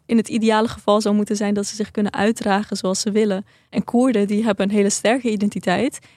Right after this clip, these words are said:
Niet alleen in Iran, maar ook in Irak, Syrië en, ehm,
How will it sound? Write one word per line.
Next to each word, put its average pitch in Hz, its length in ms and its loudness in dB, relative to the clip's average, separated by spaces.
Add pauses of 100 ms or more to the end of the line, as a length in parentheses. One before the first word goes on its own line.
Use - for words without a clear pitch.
Niet 214 160 2
alleen 196 240 2
in 190 120 -2
Iran, 202 340 2
maar 190 140 -2
ook 190 160 -4
in 196 100 -2
Irak, 190 400 -2
Syrië 196 560 -4 (440)
en, 202 280 2
ehm, 190 480 0